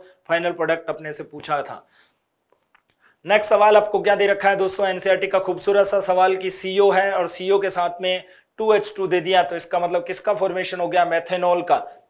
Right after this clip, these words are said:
मेटल ऑक्साइड की प्रेजेंस में ये रिएक्शन करवाई जाती है, आपको पता है लुकास रीजेंट, तो ये तो अल्कोहल का टेस्ट होता है दोस्तों। इन्वर्टेज, इन्वर्टेज आपको फर्मेंटेशन रिएक्शन में यूज करते हैं, आपको याद आ रहा होगा धुंधला धुंधला माल्टोज की कहानी अलग है दोस्तों।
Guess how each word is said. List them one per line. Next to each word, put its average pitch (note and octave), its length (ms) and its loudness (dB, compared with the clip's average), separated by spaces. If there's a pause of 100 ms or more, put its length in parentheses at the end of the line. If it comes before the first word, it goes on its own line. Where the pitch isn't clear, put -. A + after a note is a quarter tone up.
मेटल D#3+ 280 0
ऑक्साइड F3+ 400 0
की F#3 80 -8
प्रेजेंस F3 460 -6
में F3 100 -8
ये E3+ 120 -4
रिएक्शन E3 360 -6
करवाई E3 320 2
जाती E3+ 280 -2
है, F3 60 4
आपको E3 220 0
पता E3 240 0
है E3+ 80 2
लुकास F3+ 420 2
रीजेंट, F3 420 -4
तो E3+ 80 -8
ये D#3+ 120 -4
तो E3 120 -2
अल्कोहल E3 320 -2
का E3+ 100 -2
टेस्ट E3+ 300 -4
होता F3 220 -4
है E3+ 80 2
दोस्तों। E3+ 360 -6 (520)
इन्वर्टेज, G3 800 4
इन्वर्टेज F#3 580 2 (260)
आपको E3+ 300 2
फर्मेंटेशन F#3 680 -2
रिएक्शन F3+ 320 -4
में F3+ 140 -6
यूज F3 240 -6
करते F3+ 280 -2
हैं, F3 80 0
आपको E3+ 240 -2
याद E3+ 200 4
आ E3+ 40 8
रहा E3+ 100 6
होगा E3+ 160 4
धुंधला E3 280 -2
धुंधला E3+ 240 0
माल्टोज F3 680 4 (100)
की D#3+ 60 -10
कहानी E3 400 0
अलग E3 260 2
है E3 60 6
दोस्तों। D#3+ 380 -6